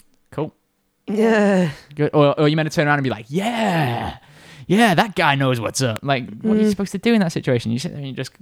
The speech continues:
Speaker 1: frown and look like a snobby twat, but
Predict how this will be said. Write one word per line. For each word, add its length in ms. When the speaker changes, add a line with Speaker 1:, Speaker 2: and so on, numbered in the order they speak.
Speaker 1:
frown 560
and 220
look 160
like 160
a 60
snobby 320
twat, 360
but 240